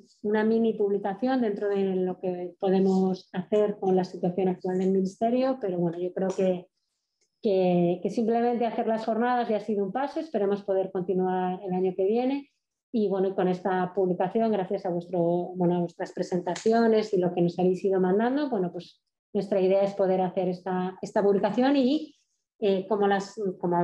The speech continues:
lo sabéis todas las ponentes, las, eh, todas las intervenciones se han grabado con la intención de poder luego editar unos vídeos y poderlo subir a YouTube, porque es muy importante esa parte que habéis dicho todos de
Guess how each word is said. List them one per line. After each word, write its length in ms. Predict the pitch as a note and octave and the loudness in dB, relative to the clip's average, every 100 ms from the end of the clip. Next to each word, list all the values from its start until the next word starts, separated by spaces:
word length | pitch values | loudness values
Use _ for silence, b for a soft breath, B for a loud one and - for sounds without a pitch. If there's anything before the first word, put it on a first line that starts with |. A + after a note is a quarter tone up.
| F#3 G3+ | 2 2
lo 100 | F#3+ | -2
sabéis 380 | F3+ F3+ G#3+ G#3+ | 0 2 2 0
todas 180 | G#3+ G3+ | -2 -2
las 160 | G#3 | -2
ponentes, 580 | - G#3+ A#3+ B3 C#4 C4+ - | -2 0 2 2 -2 -4 -4
las, 560 | F#3 F3+ F3 - - G3+ | -2 -2 -4 -12 -8 0
eh, 400 | E3+ E3+ E3+ E3+ | 2 2 0 0
todas 160 | F#3+ G3+ | 2 2
las 160 | G#3 | 2
intervenciones 520 | G#3+ G#3 G3+ A3 G#3+ | 0 2 0 0 0
se 80 | G#3+ | -2
han 80 | G3+ | -2
grabado 480 | G3+ G3+ A#3+ B3 A#3+ | 0 0 2 0 0
con 120 | G#3 | -2
la 100 | G#3 | -2
intención 480 | G3+ G3 F#3 G3+ G#3 | -2 -4 -4 -2 0
de 100 | G3+ | 0
poder 300 | F#3 F3+ F3+ | 0 -2 0
luego 240 | F#3+ F#3+ | 0 0
editar 340 | F#3 F3+ F#3+ F#3+ | 0 0 2 2
unos 220 | G3 F#3+ | 0 -2
vídeos 420 | F#3+ F#3+ F#3+ - _ _ _ - | -2 -2 -4 -10 _ _ _ -4
y 100 | G#3 | -2
poderlo 540 | G3 F#3+ F#3+ G3 F#3+ | 0 0 2 0 0
subir 300 | F#3 F#3+ G3 | 0 0 0
a 40 | F#3 | 0
YouTube, 320 | F#3 A3 A3+ | 0 -2 -4
porque 220 | A3 - | -6 -4
es 140 | G3 G3+ | -6 -2
muy 160 | G#3 | 0
importante 540 | G#3+ G#3 F#3 G#3+ G3+ G3+ | 0 -2 -2 -2 0 -2
esa 240 | G3 F#3 | -4 -4
parte 260 | F#3+ F#3 F#3 | -2 -2 0
que 60 | |
habéis 240 | F3+ F3 - | 0 0 -4
dicho 140 | F3+ | -2
todos 300 | F#3 F#3 F3+ | 2 4 4
de 280 | F3+ D#3+ | 4 2